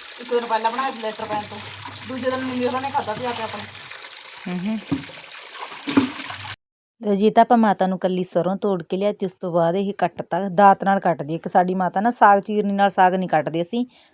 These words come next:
Speaker 2: ਦਾਤ ਨਾਲ ਕੱਟ ਕੇ। ਵੈਸੇ ਵੀ ਅਸੀਂ ਜਿਹੜਾ ਸਰਦੀ 'ਚ ਸਾਗ ਬਣਾਉਣੇ ਆ, ਡੇ-, ਬਣਾਉਣੇ ਆਗੇ, ਉਹ ਵੀ ਅਸੀਂ ਸਾਗ ਨਾਲ ਕੱਟ ਕੇ ਫੇਰ ਪਾਉਂਦੇ ਆਗੇ, ਮਸ਼ੀਨ ਨਾਲ ਨਹੀਂ ਕੱਟਦੇ ਹੈਗੇ। ਕਹਿੰਦੇ ਮਸ਼ੀਨ ਨਾਲ ਵੀ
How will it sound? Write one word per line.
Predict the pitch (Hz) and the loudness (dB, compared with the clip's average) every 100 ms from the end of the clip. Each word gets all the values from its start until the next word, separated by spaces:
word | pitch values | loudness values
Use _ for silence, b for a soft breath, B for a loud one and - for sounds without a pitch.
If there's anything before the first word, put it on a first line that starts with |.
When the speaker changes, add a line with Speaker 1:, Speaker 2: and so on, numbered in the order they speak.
| _ | _
Speaker 2:
ਦਾਤ | 180 196 185 | 4 6 6
ਨਾਲ | 190 185 | 4 4
ਕੱਟ | 185 185 165 | 4 2 0
ਕੇ। | 190 | 2
ਵੈਸੇ | 190 180 226 | 2 2 2
ਵੀ | 240 | 2
ਅਸੀਂ | 226 208 | 2 2
ਜਿਹੜਾ | 214 | 2
ਸਰਦੀ | 240 214 180 180 | 4 4 2 -2
'ਚ | 196 | 0
ਸਾਗ | 202 185 | 4 4
ਬਣਾਉਣੇ | 175 185 226 214 | 4 2 2 4
ਆ, | 196 | 2
ਡੇ-, | 185 190 | 2 0
ਬਣਾਉਣੇ | 165 202 226 208 | 0 0 2 2
ਆਗੇ, | 190 240 311 B B B B B B | 0 0 -2 B B B B B B
ਉਹ | 220 208 | 2 6
ਵੀ | 269 | 4
ਅਸੀਂ | 269 | 2
ਸਾਗ | 254 240 208 | 4 6 6
ਨਾਲ | 208 208 202 | 6 4 4
ਕੱਟ | 202 - | 2 0
ਕੇ | - 202 196 | -2 0 0
ਫੇਰ | 202 190 | 2 0
ਪਾਉਂਦੇ | 165 170 156 151 | 0 -2 -2 -6
ਆਗੇ, | 147 147 _ _ _ _ _ 208 | -8 -10 _ _ _ _ _ -10
ਮਸ਼ੀਨ | 185 226 233 | -2 2 4
ਨਾਲ | 220 196 | 6 4
ਨਹੀਂ | 185 170 | 2 -2
ਕੱਟਦੇ | 156 151 160 | -4 -2 -6
ਹੈਗੇ। | 160 170 | -6 -4
ਕਹਿੰਦੇ | 185 202 | -2 -2
ਮਸ਼ੀਨ | 202 208 208 | -2 -2 0
ਨਾਲ | 196 180 | 2 2
ਵੀ | 175 | 0